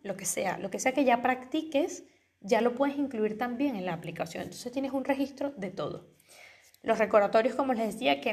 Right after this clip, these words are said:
a mí realmente me han gustado mucho porque más allá de que puedan parecer muy invasivos, que es lo que solemos pensar, porque es verdad que tenemos muchísimos recordatorios en el, en el teléfono, eh, la verdad es que no son nada, nada invasivos.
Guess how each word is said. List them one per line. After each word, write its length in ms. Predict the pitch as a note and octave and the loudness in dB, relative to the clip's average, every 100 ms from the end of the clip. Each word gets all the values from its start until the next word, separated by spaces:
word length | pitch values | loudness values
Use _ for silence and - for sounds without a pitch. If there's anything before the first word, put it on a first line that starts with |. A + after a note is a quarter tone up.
| - | -2
a 60 | G#3+ | -2
mí 160 | A3 | 2
realmente 340 | C4 C#4 C#4+ D4 | 4 6 6 4
me 140 | C#4 | 0
han 120 | A3+ | 0
gustado 380 | A#3+ C#4 C#4+ C#4+ | -2 -2 0 2
mucho 460 | C#4+ D#4 - D#4 - | 2 -2 0 -2 0
porque 500 | B3 B3 - A3 A3 | -2 -2 -2 -2 0
más 180 | B3 B3+ | -2 2
allá 180 | D#4+ F4 | 6 6
de 120 | F4 | 6
que 100 | E4 | 2
puedan 240 | C#4 C#4 | 2 2
parecer 340 | D#4 D4+ D4+ C#4+ | 4 2 0 -2
muy 180 | B3+ C4+ | 0 0
invasivos, 640 | D4 D#4 D4+ E4 C#4 C#4 | 0 -2 0 2 2 2
que 120 | C4 | -2
es 80 | A3+ | -2
lo 120 | B3+ | 0
que 460 | B3+ C4+ - - - | 4 2 2 -16 -20
solemos 380 | - A#3 A3 A#3+ | -8 -4 -2 -4
pensar, 640 | - C#4+ C4+ C#4+ C#4 - - | -2 -2 0 2 0 -2 -14
porque 300 | G#3 G3 G3+ | -14 -10 -8
es 160 | F#3+ G3 | -4 0
verdad 120 | A3 | 2
que 80 | B3 | 2
tenemos 280 | C4+ B3+ A#3 | 2 0 -4
muchísimos 640 | A3 - D#4 D#4+ D4+ D4 | -6 -2 0 0 0 0
recordatorios 540 | D4 C4 G#3+ G#3+ A3 B3 | 0 0 0 0 -2 -2
en 120 | C4 | -2
el, 220 | C4 C4 - - - _ - | -2 -2 -6 -20 -20 _ -12
en 160 | B3 B3 | -2 -2
el 100 | B3 | 2
teléfono, 540 | B3+ C4+ C4+ B3 - - - _ _ - | 4 2 2 -4 -6 -8 -20 _ _ 2
eh, 160 | A#3+ | 2
la 120 | - A3+ | 6 4
verdad 160 | A3+ | 4
es 40 | - | 0
que 60 | |
no 100 | D#4+ | -4
son 240 | D4+ D4+ C#4+ | -2 -2 0
nada, 300 | D4 D#4+ D#4 | 0 -2 -4
nada 300 | B3+ C4+ C#4 | -2 0 2
invasivos. 580 | C4 G#3 G3 F#3 F3 | 0 -2 -4 -6 -6